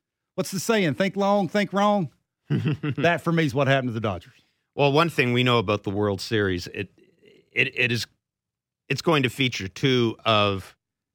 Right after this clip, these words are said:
Speaker 2: I, Kevin, two of the hottest hitters I've seen coming out of a postseason. The two league championship series M V Ps,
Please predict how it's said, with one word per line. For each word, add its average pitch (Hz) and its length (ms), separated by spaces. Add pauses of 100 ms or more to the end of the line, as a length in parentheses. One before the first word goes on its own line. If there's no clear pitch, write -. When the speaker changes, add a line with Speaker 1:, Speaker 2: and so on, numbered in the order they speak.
(240)
Speaker 2:
I, - 80 (260)
Kevin, 87 320 (240)
two 139 120
of 123 80
the 98 80
hottest 120 320
hitters 117 300
I've 113 200
seen 85 300 (120)
coming 101 280
out 90 80
of 80 80
a 82 40
postseason. 82 720 (560)
The 87 80
two 107 220
league 92 240
championship 90 580
series 85 400
M 92 160
V 90 140
Ps, 87 400